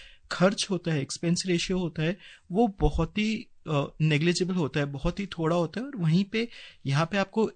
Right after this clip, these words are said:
equity की ग्रोथ भी मिल जाती है और एक risk भी comparatively किसी एक actively managed fund से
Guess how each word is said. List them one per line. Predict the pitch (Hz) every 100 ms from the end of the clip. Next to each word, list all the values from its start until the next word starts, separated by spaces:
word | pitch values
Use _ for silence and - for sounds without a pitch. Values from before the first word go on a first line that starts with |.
| -
equity | - 170 185
की | 202 208
ग्रोथ | 156 135 147
भी | -
मिल | 220 208
जाती | 196 196 190 208
है | 269 - - - _ 170
और | 208 - -
एक | 214 - -
risk | 139 135 165 -
भी | 196 233
comparatively | 190 170 160 165 208 196
किसी | 214 208 220
एक | 220
actively | 151 - 175 180
managed | 202 165 175 -
fund | 190 180
से | - 214